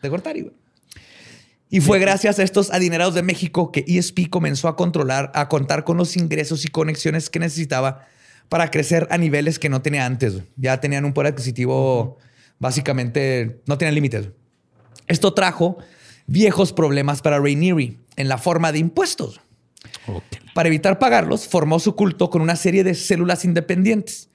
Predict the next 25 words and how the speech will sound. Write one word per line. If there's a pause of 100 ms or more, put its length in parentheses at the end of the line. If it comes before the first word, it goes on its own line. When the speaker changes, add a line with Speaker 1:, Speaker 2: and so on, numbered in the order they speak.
(360)
Speaker 1:
donde
si
el
fisco
llegaba
a
revisar
una
o
incluso
cerraba
una
de
estas
empresas, (420)
las
demás
seguían
a
pie, (120)
como
Al
Qaeda,
güey. (300)
Speaker 3:
Ujú.